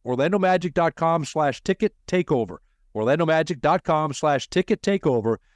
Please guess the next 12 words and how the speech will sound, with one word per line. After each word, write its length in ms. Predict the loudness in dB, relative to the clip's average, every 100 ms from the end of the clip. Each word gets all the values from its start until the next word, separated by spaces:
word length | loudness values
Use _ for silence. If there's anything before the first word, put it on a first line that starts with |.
| _ _
And 320 | -4 -2 0 -2
that's 160 | -2
the 60 | -2
best 300 | 0 0 2
deal 180 | 0 2
going. 380 | 2 2 0 -8
And 160 | -6
you 120 | -4 -2
can 180 | -4
come 280 | -2 -2 0
to 120 | 0
the 260 | 0 2